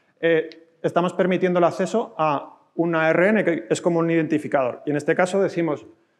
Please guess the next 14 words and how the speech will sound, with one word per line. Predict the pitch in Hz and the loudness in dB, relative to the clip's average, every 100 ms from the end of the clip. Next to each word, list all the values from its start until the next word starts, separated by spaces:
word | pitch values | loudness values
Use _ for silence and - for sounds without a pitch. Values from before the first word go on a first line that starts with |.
| _ | _
si | - 165 | -4 -2
nos | 160 156 | 2 2
llaman | 185 175 156 | 2 4 4
desde | 143 | 4
esta | 160 175 | 2 2
cuenta | 165 170 185 226 | 4 4 4 2
de | 180 156 | 4 4
A | |
W | 151 151 147 147 | 6 6 6 4
S, | 165 226 302 - - _ _ - | 4 0 -4 -6 -20 _ _ -2
eh, | 151 | 0
te | 147 | 2
dejamos | 143 160 160 | 0 -2 -2
llamarnos. | 143 135 127 120 - | -2 -2 -4 -8 -14